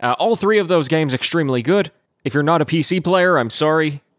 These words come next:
These are all just for P C. But, uh, definitely keep your eyes and ears open because publishers like to do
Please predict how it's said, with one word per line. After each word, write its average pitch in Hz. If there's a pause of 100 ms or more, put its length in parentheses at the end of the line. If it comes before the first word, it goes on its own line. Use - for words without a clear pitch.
These 113
are 117
all 113
just 107
for 117
P 110
C. 107 (300)
But, 139
uh, 151
definitely 180
keep 160
your 165
eyes 160
and 139
ears 156
open 120
because 107
publishers 127
like 113
to 120
do 107